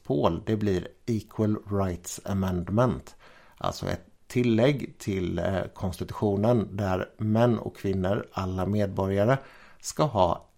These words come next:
en och samma uppsättning rättigheter. Man ska inte få ha någon form av särlagstiftning för det ena eller det andra könet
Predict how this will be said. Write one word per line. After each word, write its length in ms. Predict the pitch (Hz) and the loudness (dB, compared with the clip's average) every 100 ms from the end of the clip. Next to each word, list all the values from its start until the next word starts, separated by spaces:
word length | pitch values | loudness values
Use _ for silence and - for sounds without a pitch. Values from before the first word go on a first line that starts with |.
| - | 0
en 300 | 117 113 104 - | 2 4 2 -2
och 160 | - 113 | -6 -4
samma 480 | - 110 95 87 - - | 0 0 2 0 -2 -6
uppsättning 800 | 90 - - - - 82 82 - - | -10 -12 -14 -14 -8 -8 -8 -12 -14
rättigheter. 1000 | 82 90 - - 82 82 85 - 123 110 - - - - - | -6 -6 -6 -12 -10 -8 -10 -6 -2 -4 -6 -20 -20 -16 -2
Man 180 | 107 | -2
ska 140 | 104 92 | 0 0
inte 300 | 117 107 101 | 0 0 -2
få 120 | 113 | -2
ha 280 | 104 85 - 95 | -2 -2 -4 -6
någon 500 | 101 107 123 120 92 | 0 4 6 4 2
form 380 | - - - - | -4 -8 -6 -8
av 80 | |
särlagstiftning 1400 | - - 113 107 98 90 90 90 - 87 - - 127 120 | -10 -6 0 0 0 -2 -2 -4 -8 -10 -10 -2 0 0
för 180 | - 92 | -2 -6
det 180 | - - | -8 -8
ena 420 | 101 85 95 101 - | -4 -2 0 -2 -4
eller 240 | 110 117 | -4 -2
det 120 | 143 | -2
andra 440 | 147 147 101 - 82 | 0 0 -2 -2 -8
könet 600 | - 90 85 85 - | -6 -4 -4 -4 -10